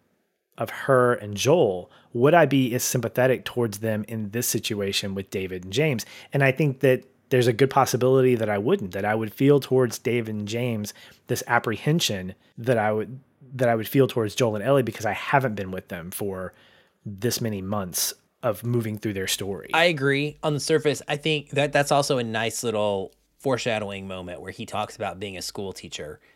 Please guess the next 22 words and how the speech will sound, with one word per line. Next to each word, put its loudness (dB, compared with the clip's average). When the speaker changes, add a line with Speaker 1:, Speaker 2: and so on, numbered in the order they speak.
Speaker 2:
that -4
comes 0
into, -2
like, -12
full 2
view -2
later -4
in -12
this -8
episode -8
in -10
a -10
very -8
disturbing -8
manner. -8
And -2
I, -4
I -4
think -2
the 0
reality 0
is -4